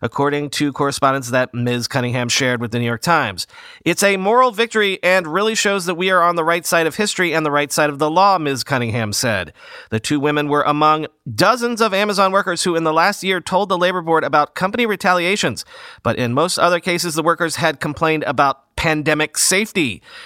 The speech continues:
Ms. Costa and Ms. Cunningham, who worked as designers at Amazon's Seattle headquarters, began criticizing the company publicly in twenty eighteen. They were part of a small group of employees who wanted the company to do more to address its climate impact. The group,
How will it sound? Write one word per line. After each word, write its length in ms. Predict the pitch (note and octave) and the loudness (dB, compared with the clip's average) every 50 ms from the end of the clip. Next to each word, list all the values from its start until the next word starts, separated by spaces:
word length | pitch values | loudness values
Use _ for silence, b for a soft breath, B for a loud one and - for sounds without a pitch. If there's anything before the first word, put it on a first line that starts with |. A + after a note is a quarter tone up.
| B B B | B B B
Ms. 220 | - G#2+ G#2 G#2+ | -6 -4 -4 -2
Costa 340 | - - B2 B2+ B2 - C#3 | 0 2 2 2 0 0 -2
and 100 | B2 B2 | -2 0
Ms. 140 | B2+ B2+ - | -2 -4 -2
Cunningham, 600 | - D#3+ E3+ G3+ A3 F#3+ E3+ E3 E3 F3 G3+ - _ _ - - | -2 0 0 0 0 0 2 2 2 0 0 -4 _ _ -8 -4
who 120 | B2 C3+ | -2 -2
worked 260 | B2+ C#3+ C#3+ C3+ - | 0 0 0 0 0
as 220 | A#2+ C3+ C#3 A#2 G#2+ | -2 -2 -2 -2 -2
designers 720 | A#2+ C#3 B2 G#2+ B2 C#3+ D3+ D#3+ E3+ F3 G3 G#3+ G#3 - - | -4 -2 0 2 2 2 2 2 2 0 0 -2 -2 -2 0
at 180 | D3+ D3+ - - | 0 0 0 0
Amazon's 480 | D#3 D#3 D#3+ D#3 C#3+ D#3 D3+ D3+ C#3+ | 0 0 0 0 0 0 0 0 -2
Seattle 300 | - - D#3 D3+ D3 C#3+ | -2 0 0 0 2 0
headquarters, 520 | C3+ D#3+ F3+ F#3 - F#3+ F3+ E3 D#3+ D#3 - B B B B B B B B | 0 -2 -2 -2 0 0 0 2 0 -2 -4 B B B B B B B B
began 260 | B D3+ F#3+ G#3+ G#3+ | B 0 0 0 0
criticizing 560 | - - A#3 A#3+ C#4 - B3+ A#3+ A#3 A3+ A3+ G#3+ | 0 0 0 0 0 0 0 0 0 0 0 -2
the 80 | G#3 | -2
company 340 | F3+ - G#3 F#3+ G#3 F3+ E3+ | 0 0 0 0 0 -4 -2
publicly 460 | - G#3 G#3+ G#3+ B3 A3 G#3 G3 F#3 | 0 0 0 0 0 -2 -2 -2 -2
in 100 | F3 D#3+ | -2 -4
twenty 260 | - - F#3 F3+ F3+ | -2 -2 0 0 0
eighteen. 680 | - E3+ E3+ D#3+ - - G#3+ A3+ A#3+ G#3+ E3+ A2 - - _ _ _ _ _ - | 0 -2 -2 -4 -2 -2 0 2 2 0 0 -4 -8 -14 _ _ _ _ _ 0
They 120 | D#3+ E3+ | 0 2
were 120 | F3 F#3+ | 2 2
part 220 | - - G3+ G3+ G#3+ | 2 4 4 4 4
of 80 | F3+ | 2
a 60 | F#3+ F3+ | 0 -2
small 480 | - - - F3+ G3 G3+ A3 A3+ A3 | -2 -2 0 2 2 4 4 2 0
group 240 | - G#3 G#3+ G#3 - | 0 -2 -2 -2 -2
of 100 | G3 E3+ | -2 -4
employees 420 | F3 D#3+ - G3 G3 G3 F#3 - | -4 -2 0 0 0 0 0 -2
who 80 | - E3+ | -4 -2
wanted 300 | D#3 E3+ F3+ F#3+ G#3+ F#3 | 0 2 2 2 0 -2
the 80 | G#3+ - | -4 -2
company 340 | - F#3 F3 - E3+ E3 | 0 0 0 0 -2 -4
to 120 | D3 - C#3 | -2 -4 -8
do 300 | B2 - - F#3+ A#3 B3+ | -6 -4 -2 0 0 2
more 200 | B3 G#3 G3 G3+ | 2 2 2 2
to 120 | G3 G#3 F#3+ | 0 0 -2
address 320 | F3 D3+ C#3 C3+ - - | 0 0 0 0 -2 -4
its 140 | C#3+ - - | -6 -8 -6
climate 360 | - D3+ C3+ C3+ C3 B2+ - | -2 0 0 0 0 -2 -2
impact. 500 | - F#3+ A3 G3+ F3+ C#3 A2+ F#2+ - - - B B B B B B B | -2 -2 0 0 0 0 0 -2 -6 -12 -20 B B B B B B B
The 100 | - B2+ | -4 -2
group, 380 | A2+ B2+ D#3+ G#3 C4 C#4+ - | 0 2 2 2 2 0 -6